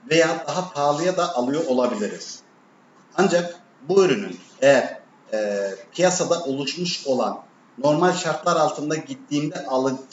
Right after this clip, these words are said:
alınması gereken fiyatların belli dönemler için dönemsel olarak takip etmek istiyor isek,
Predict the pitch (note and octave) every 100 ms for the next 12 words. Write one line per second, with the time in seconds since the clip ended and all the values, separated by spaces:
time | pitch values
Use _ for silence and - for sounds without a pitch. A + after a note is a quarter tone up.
0 | - B2+ C#3 C#3+ C#3+ - E3 C#3+ C3+ C3
1 | C#3 B2+ - C#3 C#3 - C3+ C#3 G2+ -
2 | - _ _ C3 C#3 F3 D3+ C3 C3 C3+
3 | C#3+ C3 B2 - - - _ _ B2 C3+
4 | D3+ F3+ E3+ C#3 D3 - - C3+ - D#3
5 | D3 - D#3+ - - D#3 D#3+ - - -
6 | -